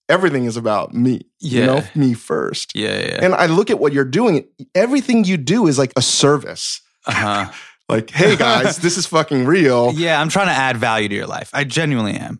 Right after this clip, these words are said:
Speaker 2: You
Speaker 1: And
Speaker 2: know, I'm
Speaker 1: that's a
Speaker 2: trying
Speaker 1: rare
Speaker 2: to,
Speaker 1: thing,
Speaker 2: I'm trying
Speaker 1: man.
Speaker 2: to put stuff out that makes people go, "Wow, I never thought of it that way." Or number two, people go, "Finally, someone, thank you. Thank you for saying that. Like, I've always wanted to articulate that,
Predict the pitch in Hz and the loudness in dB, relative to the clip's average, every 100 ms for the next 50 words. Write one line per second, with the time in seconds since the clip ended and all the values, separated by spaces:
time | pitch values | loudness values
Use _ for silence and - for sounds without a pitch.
0 | - 139 123 107 107 120 - 302 - 262 | -4 0 0 0 -4 -6 -2 0 0 2
1 | 269 285 - 302 330 208 208 269 247 160 | 2 2 0 0 2 2 2 2 0 -6
2 | - 135 131 123 120 113 110 - 117 113 | -8 -6 -4 -4 -4 -8 -8 -10 -12 -10
3 | 110 110 123 117 110 120 113 107 107 107 | -8 -4 -2 0 0 0 -2 -2 0 0
4 | 120 127 117 131 135 139 135 131 131 _ | 0 -2 -4 -4 -2 -2 -2 -4 -8 _
5 | _ _ _ _ 135 156 139 113 117 113 | _ _ _ _ -4 0 0 0 -2 -4
6 | 104 - 135 - 107 110 120 110 104 - | -6 -6 -8 -8 -12 -8 -6 -6 -8 -8
7 | - 143 156 143 120 101 - 135 135 131 | -6 -2 -2 -2 -2 -4 -6 -6 -8 -8
8 | - 170 165 127 101 - _ - 143 139 | -6 -6 -4 -6 -8 -12 _ -8 -6 -6
9 | 156 131 - 131 131 113 107 - 117 - | -8 -8 -8 -6 -6 -6 -6 -6 -8 -10
10 | - - - - - 127 139 151 147 123 | -20 -20 -20 -10 -4 -2 0 -2 -2 -4
11 | 123 123 113 131 107 - 196 196 175 160 | -2 -2 -4 -8 -8 -6 -6 -2 -2 -2
12 | 160 160 151 151 - | -2 0 0 -2 -6